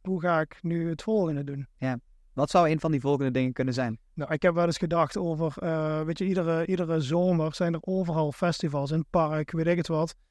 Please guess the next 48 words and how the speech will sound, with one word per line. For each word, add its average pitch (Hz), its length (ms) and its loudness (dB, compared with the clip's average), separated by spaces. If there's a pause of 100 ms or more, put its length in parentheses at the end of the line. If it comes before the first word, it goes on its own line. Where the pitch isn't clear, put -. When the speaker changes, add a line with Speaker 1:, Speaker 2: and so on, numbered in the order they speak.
(220)
Speaker 1:
Lijkt 147 200 0
me 147 60 -2
ook 139 100 -4
heel 147 160 0
gaaf 147 340 0
om 156 220 -2
een 151 320 0 (580)
afscheidfestival, 156 1300 0 (140)
eh, 151 360 -4
op 165 200 -6
te 165 100 -2
zetten. 143 380 -2 (500)
En 156 240 0
dat 151 140 -2
gebeurt 160 340 -2
hier, 165 240 2
hè, 160 140 2
bij 160 120 0
de 151 80 -2
kerk, 165 320 2
dat 156 100 -4
ken 165 140 2
je 165 80 2
wel, 175 220 4
gebeurt 160 320 0
genoeg, 175 340 0
eh, 175 120 -2
in 165 60 0
dat 170 200 -2
park. 170 440 0 (280)
Eh, 156 120 -4
misschien 156 280 -2
met 156 100 0
het - 80 -6
Oda 185 200 2
Park, 165 460 0
eh, 156 400 -2
je 165 240 -4
kunt 160 180 0
daar 156 100 0
hele 170 240 2
mooie, 156 640 2 (380)
eh, 147 140 -6
settings 180 540 2
maken. 156 600 0 (400)
Eh, 160 500 -4
en 165 120 2
dan, 147 480 0